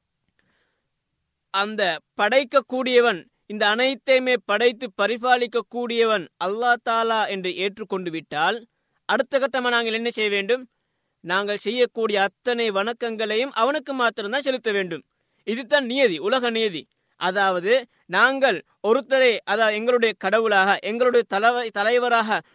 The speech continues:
ஒருவரை ஏற்றுக்கொண்டு விட்டு, இன்னொருவருக்கு எங்களுடைய கடமைகளை, எங்களுடைய வேலைகளை நாங்கள் செய்தால்,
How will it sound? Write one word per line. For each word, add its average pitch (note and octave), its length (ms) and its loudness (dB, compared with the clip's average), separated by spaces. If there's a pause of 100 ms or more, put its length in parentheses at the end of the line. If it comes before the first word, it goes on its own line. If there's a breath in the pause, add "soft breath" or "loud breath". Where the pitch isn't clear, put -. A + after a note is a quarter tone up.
(120)
ஒருவரை B3 480 2
ஏற்றுக்கொண்டு G#3 520 -4
விட்டு, A3+ 400 0 (160)
இன்னொருவருக்கு C4 680 2
எங்களுடைய A#3+ 420 2
கடமைகளை, A3 680 -2 (100)
எங்களுடைய A3+ 500 0
வேலைகளை A3+ 400 2
நாங்கள் G3+ 260 -4
செய்தால், G3+ 420 0